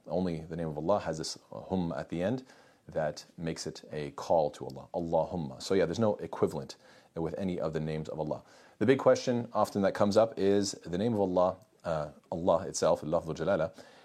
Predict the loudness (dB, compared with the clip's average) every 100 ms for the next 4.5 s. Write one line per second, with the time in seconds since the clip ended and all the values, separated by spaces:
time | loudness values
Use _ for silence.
0 | -20 _ _ _ _ 6 6 6 4 2
1 | 2 -2 -4 0 -2 0 2 2 -2 _
2 | _ -12 4 4 6 2 2 0 0 0
3 | -4 0 0 0 -2 2 4 2 -6 0
4 | 2 4 2 -2